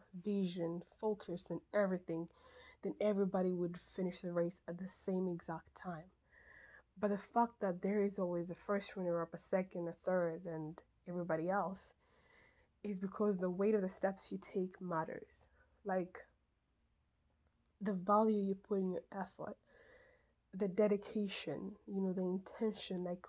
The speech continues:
all those small details matter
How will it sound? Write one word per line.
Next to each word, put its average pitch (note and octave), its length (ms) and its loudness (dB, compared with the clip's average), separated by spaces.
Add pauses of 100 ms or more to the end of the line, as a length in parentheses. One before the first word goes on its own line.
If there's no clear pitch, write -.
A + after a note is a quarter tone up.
(160)
all G#3+ 160 2
those G#3 260 2
small F#3+ 840 0 (560)
details F3+ 600 -4 (640)
matter F#3 560 -2